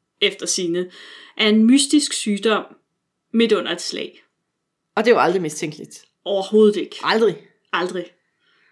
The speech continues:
Speaker 2: Og
Speaker 1: Slet
Speaker 2: Eli-
Speaker 1: ikke.
Speaker 2: Elisabeth, hun tager det, mm, overraskende pænt, for hun, hun er ikke ligefrem en sørgende enke.
Speaker 1: Nej.
Speaker 2: Og man kan sige, she made it. Hun er treogfyrre år på det her tidspunkt.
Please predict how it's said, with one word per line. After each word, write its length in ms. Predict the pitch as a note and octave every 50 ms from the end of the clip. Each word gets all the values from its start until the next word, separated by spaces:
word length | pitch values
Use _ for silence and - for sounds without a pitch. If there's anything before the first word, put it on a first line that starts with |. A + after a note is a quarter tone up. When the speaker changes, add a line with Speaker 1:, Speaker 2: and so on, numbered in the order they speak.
| _ _ _ _
Speaker 2:
Og 220 | G#3 A3 G#3+ - -
Speaker 1:
Slet 140 | - - A3+
Speaker 2:
Eli- 80 | A3 D4
Speaker 1:
ikke. 240 | C#4+ D#4 E4 C#4+ - - _ _ _ _ _ _ _
Speaker 2:
Elisabeth, 560 | C#4+ C#4+ D4+ E4+ D#4+ D4+ A#3 G#3 A3 A3+ -
hun 120 | - F4+ F4+
tager 260 | - - F4 D4 A#3+
det, 180 | G3 F#3+ - - _ _ _ _ -
mm, 180 | - C3 F#2 - _ _
overraskende 640 | - E3+ A#3 E4 G4+ A3 F#3+ A#3+ - - A#3 A3 A3
pænt, 240 | C4 B3+ A3+ F#3+
for 120 | F3+ - -
hun, 160 | E3+ F3 F3+ - _ _
hun 160 | G3+ G3 B3+
er 60 | D4+ B3
ikke 140 | A#3 B3+ C4
ligefrem 300 | D4 D#4 - A#3 G3+ F3+
en 60 | E3
sørgende 460 | - - - F3+ F#3 G#3 A3 A3 -
enke. 300 | - C#3+ D#3+ D#3 D#3 D#3 - _ _ _ _ _ _ _ _ _
Speaker 1:
Nej. 200 | C4 G3 - - - - _
Speaker 2:
Og 100 | - G#3+
man 80 | A3+ A3
kan 100 | A#3+ A3+
sige, 320 | - A#3 A#3+ B3 C4 - - -
she 200 | - - - A#3
made 240 | G#3 F3 E3 D#3+ F3+
it. 140 | F3 F3 - _ - - _ _
Hun 180 | _ C#4 B3
er 180 | A3 A3+ C#4 D4 - -
treogfyrre 500 | - - C#4 B3+ A3+ A3 A3 A3+ A3 E3+
år 160 | F#3+ G#3 F#3+ -
på 60 | F#3+
det 120 | F3+ F#3+
her 80 | E3+ F3
tidspunkt. 480 | - - A3 G#3+ G#3+ - G3 F#3 -